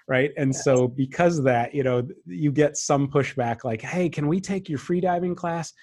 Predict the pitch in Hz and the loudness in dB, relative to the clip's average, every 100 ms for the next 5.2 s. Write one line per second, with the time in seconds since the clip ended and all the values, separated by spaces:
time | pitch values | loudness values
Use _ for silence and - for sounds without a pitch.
0 | - - 302 330 247 - 147 135 139 135 | -16 -6 -2 -2 -2 -4 -4 -2 -2 -2
1 | 120 101 - - _ _ _ _ _ _ | -4 -4 -8 -14 _ _ _ _ _ _
2 | - _ _ _ _ 117 110 101 - - | -20 _ _ _ _ -4 -4 -4 -10 -20
3 | - - - 143 139 135 - - - - | -20 -10 2 4 6 4 -2 -18 -18 -10
4 | - 165 185 156 165 151 127 131 131 117 | -4 0 2 4 4 4 4 2 0 2
5 | 117 110 | 0 -2